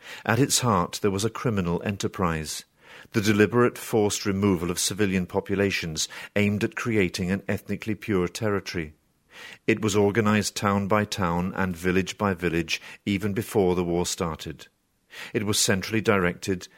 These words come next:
carefully planned, well-resourced,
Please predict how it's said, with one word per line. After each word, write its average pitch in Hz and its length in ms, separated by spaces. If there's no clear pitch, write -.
carefully 107 440
planned, 85 540
well-resourced, 98 840